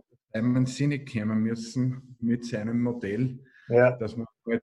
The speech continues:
Speaker 1: drüber gearbeitet haben und haben gesagt, warum gibt's das Unternehmen? Also
Speaker 2: Ja.
Speaker 1: du hast mir jetzt gefragt, was bedeutet das Unternehmen
Speaker 2: Ja.
Speaker 1: für mich?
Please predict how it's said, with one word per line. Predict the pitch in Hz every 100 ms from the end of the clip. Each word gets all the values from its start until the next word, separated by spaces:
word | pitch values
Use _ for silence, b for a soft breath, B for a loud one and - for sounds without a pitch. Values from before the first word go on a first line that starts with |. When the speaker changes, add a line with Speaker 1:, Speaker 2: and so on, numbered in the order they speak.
| -
Speaker 1:
drüber | 127 151
gearbeitet | 120 117 131 131 123
haben | 120
und | 123
haben | 120
gesagt, | - 123 120 113
warum | 117 127 131
gibt's | 147 - 135
das | 117
Unternehmen? | 107 - 95 92 90 87 - _ _ _ _
Also | 110 117
Speaker 2:
Ja. |
Speaker 1:
du | 120
hast | 131
mir | 135
jetzt | 127
gefragt, | - - - -
was | -
bedeutet | 113 - 104 127 - -
das | 113 113
Unternehmen | 110 - 101 98 110
Speaker 2:
Ja. | 127 117
Speaker 1:
für |
mich? | 113 131 113